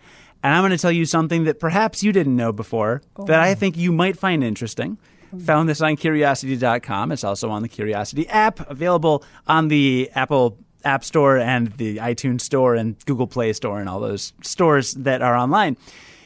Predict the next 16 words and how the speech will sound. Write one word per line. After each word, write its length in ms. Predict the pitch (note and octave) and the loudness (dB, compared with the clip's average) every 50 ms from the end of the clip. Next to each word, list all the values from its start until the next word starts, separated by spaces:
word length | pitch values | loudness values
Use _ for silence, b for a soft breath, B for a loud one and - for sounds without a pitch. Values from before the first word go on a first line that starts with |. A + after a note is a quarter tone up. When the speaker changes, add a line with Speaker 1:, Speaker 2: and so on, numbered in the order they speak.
| B B B B _ _ | B B B B _ _
Speaker 1:
Did 140 | - C3 C#3 | -8 -2 2
you 120 | G#3+ B3 | 4 6
know, 560 | A#3 A3 A#3+ B3 G3+ C3+ A#2 A#2 A#2+ B2+ C3+ - | 6 6 6 6 4 4 2 0 0 0 -2 -8
I 100 | - C#3+ | -8 -6
don't 120 | D3+ D3+ C#3+ | -4 -2 0
know 100 | F3 F#3+ | -2 -2
if 100 | D#3 - | 0 0
you 120 | C3+ A#2 | -2 0
would 80 | G#2+ A2+ | 0 -2
know 160 | D3+ F3+ B2+ | -4 -4 -6
this, 280 | F#2 F#2 G2 - - - _ _ | -8 -10 -12 -14 -14 -16 _ _
roses 760 | - A#2+ B2+ C#3 D#3+ F#3+ G#3 F#3 C3+ C3+ B2 G#2+ G#2 G2+ - - | -4 0 2 4 6 6 4 4 2 0 -2 -2 -2 -4 -6 -8
smell 400 | - - - D3 C#3 C3+ C#3+ D#3 | -8 -6 -2 0 2 4 4 4
different 400 | C#3+ B2+ C#3 C3 - D3 C#3 - | 4 2 0 0 0 -2 -2 0
in 100 | C3 A2+ G#2+ | -2 -2 -2
space? 520 | - - - B2+ C#3 F#3+ G#3 - - | -2 -2 -2 -2 -2 -4 -6 -10 -12